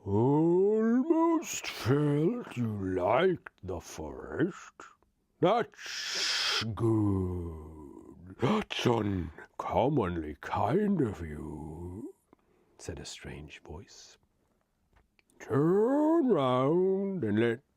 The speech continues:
me have a look at your faces.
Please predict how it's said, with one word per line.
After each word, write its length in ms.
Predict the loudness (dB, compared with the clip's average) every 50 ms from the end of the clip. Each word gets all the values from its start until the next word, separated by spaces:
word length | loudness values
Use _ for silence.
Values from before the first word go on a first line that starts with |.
| _
me 360 | -4 -2 0 0 -2 -2 -2 -2
have 360 | -2 -2 -2 -4 -4 -6 -8 -10
a 160 | -12 -12 -12 -12 -12 -12
look 280 | -12 -12 -12 -14 -14 -14 -14
at 220 | -14 -14 -14 -16 -16
your 280 | -16 -16 -16 -16 -18 -18
faces. 840 | -20 -20 -20 -20 -18 -16 -14 -14 -14 -14 -16 -16 -14 -14 -14 -14 -16